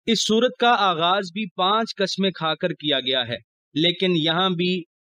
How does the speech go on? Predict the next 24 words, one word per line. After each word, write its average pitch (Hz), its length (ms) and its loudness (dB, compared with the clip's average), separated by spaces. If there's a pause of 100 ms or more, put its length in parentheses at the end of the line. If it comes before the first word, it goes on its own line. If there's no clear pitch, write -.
(140)
मुकस्सम 185 600 0
बिहा 170 320 2
के 180 160 -4
बजाय 151 460 0 (320)
उनके 196 280 0
औसाफ 175 640 0
का 170 120 0
जिक्र 151 280 -4
किया 131 280 -2
गया 117 240 -2
है। 107 140 -8 (340)
इसलिए 185 440 2
उलमा 160 480 0
के 165 180 -2
दरमियान 151 420 0
इख्तिलाफ 156 580 -2
है 165 160 0
कि 160 140 -6
वो 156 240 -2
पांच 156 320 0
कौन 196 300 0
सी 190 160 0
चीजें 151 360 -2
हैं 143 180 -2